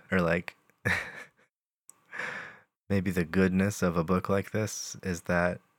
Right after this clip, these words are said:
if you feel it's too direct, then it might, uh, I, I just, I was laughing because I stumbled upon the phrase prescriptive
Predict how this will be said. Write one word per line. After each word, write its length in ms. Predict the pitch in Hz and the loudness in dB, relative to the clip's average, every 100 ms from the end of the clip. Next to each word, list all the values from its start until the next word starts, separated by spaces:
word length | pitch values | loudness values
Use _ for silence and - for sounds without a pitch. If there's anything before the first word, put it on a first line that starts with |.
| _ - | _ 0
if 240 | 101 - | 0 2
you 120 | 104 | 0
feel 300 | - 98 98 | 2 2 2
it's 180 | 98 - | 0 -2
too 220 | - 95 | 0 0
direct, 600 | 87 82 85 113 - - - _ - | 2 4 2 2 -6 -14 -18 _ -2
then 200 | 95 90 | 0 0
it 140 | 85 | 0
might, 340 | 90 90 92 - - | 0 2 0 -4 -10
uh, 300 | - 95 98 101 _ _ - | -8 -8 -10 -12 _ _ -4
I, 100 | 110 - | -2 0
I 100 | 110 | 2
just, 240 | 123 - | 2 0
I 80 | 95 | 0
was 240 | 92 - 92 | 0 -2 0
laughing 460 | 98 95 90 85 | 2 4 2 0
because 300 | 85 82 85 | -2 -2 -2
I 200 | 87 87 - _ _ _ _ - | 0 -2 -6 _ _ _ _ -12
stumbled 500 | - - 92 87 85 | -4 2 2 2 0
upon 280 | 90 90 | 2 2
the 60 | 87 | 0
phrase 320 | - 92 92 | -2 0 -2
prescriptive 920 | - - 95 - 101 92 - 87 - | -6 -2 -2 0 -2 -2 0 -2 -4